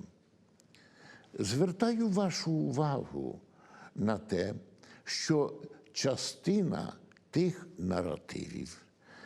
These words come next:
які інтенсивно поширює Росія, пустили коріння,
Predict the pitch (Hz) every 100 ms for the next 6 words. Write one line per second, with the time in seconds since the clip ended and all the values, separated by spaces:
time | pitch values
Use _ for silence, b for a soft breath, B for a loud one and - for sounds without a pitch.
0 | B B 98 98 135 - - 202 190 -
1 | - 165 143 - 160 156 - - 90 71
2 | 62 52 - - 131 101 - - 131 78
3 | 76 65 - - - - 82 - - -
4 | 60 - 104 - - _ _ _ _ _
5 | _ _ _ B B B B B B B
6 | B - - _ - 175 196 - 202 262
7 | 254 240 - 220 190 233 233 226 220 202
8 | 170